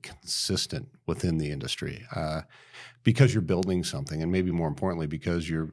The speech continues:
you're building something so important to the community. Relationships, uh, relationships with your customers, with your employees, with your vendors, with the ultimate homeowner, uh,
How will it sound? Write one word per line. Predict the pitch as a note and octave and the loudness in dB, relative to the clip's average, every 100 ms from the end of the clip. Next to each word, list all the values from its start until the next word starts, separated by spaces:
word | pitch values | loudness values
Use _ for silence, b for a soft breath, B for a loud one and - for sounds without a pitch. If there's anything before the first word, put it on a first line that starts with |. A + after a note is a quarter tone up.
| - | -2
you're | F#2+ | -2
building | F#2 F2+ F2+ | 0 0 0
something | D#2+ F#2+ F2+ E2+ E2 | 0 0 0 0 -2
so | C#2 - - F2+ F2 E2+ E2 - - | -4 -2 2 4 4 2 -2 -6 -6
important | F2 D2+ - G2 F2+ E2+ F2 - | -6 -4 0 2 2 -2 -8 -6
to | - G2+ | 2 2
the | E2 | 2
community. | - - F2+ F2 E2 - - _ _ B B B B - | -4 -2 0 2 -2 -6 -16 _ _ B B B B 2
Relationships, | A2 G2+ G#2+ A2 G#2+ - - - - - | 4 6 6 4 0 -2 -4 -6 -10 -8
uh, | - - - | -6 -4 -4
relationships | - F2 F2+ - - F2 C#2+ - | -4 0 0 0 0 0 0 0
with | F2 - | 0 0
your | E2 | -2
customers, | D#2+ - F2 - E2+ C#2 C#2 - | 0 0 0 0 0 0 -4 -6
with | D#2 | -6
your | F2 | -4
employees, | E2 D2 - A#2 F#2 D2+ C#2 | -4 -6 -2 0 2 0 -4
with | D#2+ - | -6 -4
your | D#2 | -4
vendors, | D2 D#2 F2+ F#2+ F2 C#2+ B1+ C#2 | -4 0 2 4 2 0 -2 -4
with | - F#2+ - | 0 0 0
the | F2 | 0
ultimate | E2 F2+ F2 - | 0 -4 -8 -4
homeowner, | G2+ G#2 G2 E2 C#2 B1 - b b b b b | 0 2 2 0 -2 -8 -14 b b b b b
uh, | F#2 E2 | 2 2